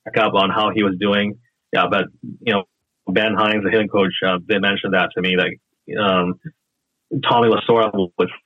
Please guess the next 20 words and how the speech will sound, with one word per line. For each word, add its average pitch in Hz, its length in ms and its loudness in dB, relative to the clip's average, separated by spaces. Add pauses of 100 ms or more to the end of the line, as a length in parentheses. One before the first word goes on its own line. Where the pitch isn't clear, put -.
(140)
send 104 520 -2 (360)
a 98 160 0
bat 98 340 0
boy 101 260 2 (120)
down 101 460 0
to 92 160 0
check - 360 -4
up 95 180 0
on, 90 320 -2 (640)
on 87 400 -2
Gibson 95 420 0
and 87 240 -2
see 101 120 2
how 95 180 2
he 95 80 -2
was 110 120 0 (100)
feeling. 98 340 2
So, 113 120 2
yeah, 117 280 2
you, 113 180 0